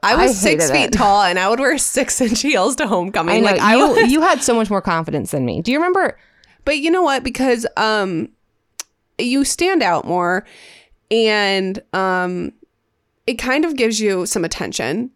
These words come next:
Speaker 1: So it's like when you are trying to, like, stand out in a crowd of a bunch of cute girls too, it's like, well, at least I'm gonna be the tallest one here.
Speaker 2: Which is so funny
Speaker 1: Um,
Speaker 2: 'cause, like, I feel like I'm the more confident one out of the two of us, but, like, when it comes to the height thing, like, you c-, ca-, like, catch me slouching in the corner.
Speaker 1: Yeah, no, I've,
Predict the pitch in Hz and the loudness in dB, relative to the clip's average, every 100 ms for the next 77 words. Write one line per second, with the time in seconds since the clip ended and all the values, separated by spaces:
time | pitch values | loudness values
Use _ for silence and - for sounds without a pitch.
0 | _ - 220 214 208 175 165 - - 214 | _ -2 0 0 0 0 -2 -8 -4 0
1 | 233 220 214 - 208 185 170 226 - 202 | 2 2 0 -2 -2 0 -2 -4 -2 -2
2 | 185 175 165 196 - 170 165 165 139 - | 0 0 0 -2 -2 0 0 0 -4 -8
3 | - _ - 190 196 180 196 175 - 156 | -20 _ -2 0 0 -4 -4 -4 -2 0
4 | 165 - 170 135 - 190 190 180 156 180 | 0 -2 -2 -2 -2 -2 0 0 2 0
5 | 196 175 175 - - 107 - - 185 180 | -2 -2 -2 -6 -4 -2 -2 -4 -4 -4
6 | 85 123 - - - - 311 349 - 508 | -4 -4 -6 -14 -20 -6 -2 0 2 2
7 | 466 294 294 277 254 240 - 277 339 381 | 4 4 2 2 0 -2 0 0 2 0
8 | 196 208 240 208 190 185 180 190 151 160 | 0 0 2 0 -2 -4 -4 -4 -2 0
9 | 175 190 202 - 233 220 226 - 170 196 | 0 -2 -4 -2 -2 0 -2 0 -2 0
10 | 190 - 196 196 247 226 170 175 196 202 | -2 -2 -2 -2 -2 -2 -2 -2 -4 -2
11 | 185 - 185 - 196 - - - 214 208 | -4 -6 -8 -6 -8 -6 -6 -2 -2 0
12 | 190 - 202 180 165 165 151 - 123 76 | -2 -2 -2 0 -2 -2 -4 -4 -4 -6
13 | 165 _ _ - - _ 202 185 170 175 | -10 _ _ -20 -20 _ -4 -2 0 -2
14 | 170 120 185 196 220 214 | -2 0 0 0 0 -2